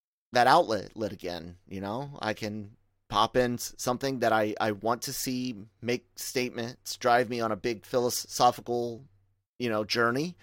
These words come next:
And then there, there's ti-, times where I could just unplug and, <laughs> and watch some dirty, <laughs> spicy anime with, with my wife, um,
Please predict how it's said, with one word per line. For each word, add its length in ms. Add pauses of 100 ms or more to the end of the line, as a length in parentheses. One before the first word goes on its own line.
(400)
And 180
then 260
there, 300
there's 520 (100)
ti-, 380
times 320
where 100
I 60
could 120
just 200 (280)
unplug 540
and, 280
<laughs> 100
and 200
watch 500 (360)
some 760 (240)
dirty, 560
<laughs> 580
spicy 560
anime 380
with, 240
with 180
my 200
wife, 420 (420)
um, 640